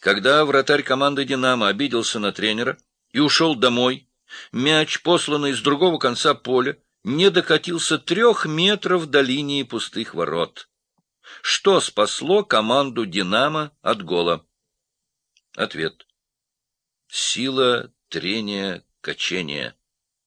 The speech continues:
Она всегда болела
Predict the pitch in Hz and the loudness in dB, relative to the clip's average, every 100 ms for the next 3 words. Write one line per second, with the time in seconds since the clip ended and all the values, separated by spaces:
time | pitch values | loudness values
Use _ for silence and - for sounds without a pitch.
0 | _ _ _ _ - - - - 95 104 | _ _ _ _ -20 -20 -14 -6 0 2
1 | 104 95 - - - 82 69 113 90 78 | 2 0 -4 -8 -4 -4 -2 0 0 -4
2 | 71 69 - | -4 -6 -8